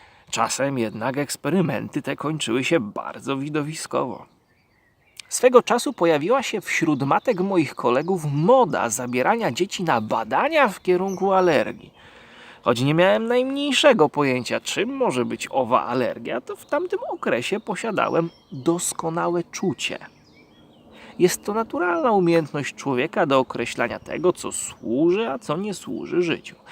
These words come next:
Każdy, kto jeszcze nie jest w pełni ciemniakiem,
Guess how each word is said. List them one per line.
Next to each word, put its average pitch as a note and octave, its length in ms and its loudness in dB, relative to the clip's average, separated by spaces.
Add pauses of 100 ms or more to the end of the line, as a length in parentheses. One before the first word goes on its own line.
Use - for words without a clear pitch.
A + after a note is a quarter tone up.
(560)
Każdy, E3 920 4
kto - 300 -4
jeszcze D3 520 -6
nie D3 340 -4
jest - 280 -8
w - 80 -16
pełni A3 500 0
ciemniakiem, E3+ 800 -4